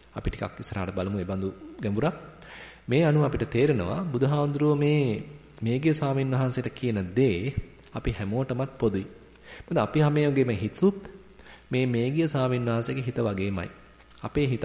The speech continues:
ඔහේ අතෑරියොත් ඔන්න රාගෙටම යනවා. ඔහේ අතෑරියොත් ද්වේෂෙටම යනවා. ඔහේ අතෑරියොත් මොනවා හරි අරමුණක් අල්ලගෙන පැටලි, පැටලි, පැටලි, පැටලි එක්කෝ අපි කනගාටු වෙනවා, එක්කෝ අපි අනවශ්‍ය විදිහට සතුටු වෙනවා. ඉතින් මේ වගේ හරිම මුලා වෙන ස්වභාවයක්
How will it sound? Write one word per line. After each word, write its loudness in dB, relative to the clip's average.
ඔහේ 0
අතෑරියොත් 0
ඔන්න 0
රාගෙටම 0
යනවා. -4
ඔහේ 4
අතෑරියොත් 2
ද්වේෂෙටම 2
යනවා. -2
ඔහේ 0
අතෑරියොත් 2
මොනවා 0
හරි 2
අරමුණක් 0
අල්ලගෙන 0
පැටලි, 0
පැටලි, 0
පැටලි, -4
පැටලි -4
එක්කෝ 0
අපි 2
කනගාටු 0
වෙනවා, 2
එක්කෝ -2
අපි 2
අනවශ්‍ය 0
විදිහට -2
සතුටු -4
වෙනවා. 0
ඉතින් -6
මේ 0
වගේ 0
හරිම -2
මුලා 4
වෙන 2
ස්වභාවයක් -2